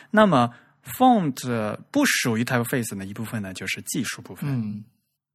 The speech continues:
Speaker 1: 嗯。好，这是陈老师他的这个图哈。
Speaker 2: 嗯。
Speaker 1: 嗯。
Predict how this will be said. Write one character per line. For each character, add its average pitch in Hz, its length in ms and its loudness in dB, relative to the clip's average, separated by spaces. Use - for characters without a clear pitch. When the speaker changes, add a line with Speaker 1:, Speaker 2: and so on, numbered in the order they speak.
Speaker 1:
嗯。 92 180 -10
好， 113 160 -6
这 127 120 -4
是 123 200 -4
陈 131 180 -4
老 180 140 0
师 104 220 -6
他 104 160 -10
的 95 100 -10
这 107 100 -10
个 - 100 -12
图 - 280 -16
哈。 135 240 0
Speaker 2:
嗯。 101 160 -8
Speaker 1:
嗯。 98 140 -10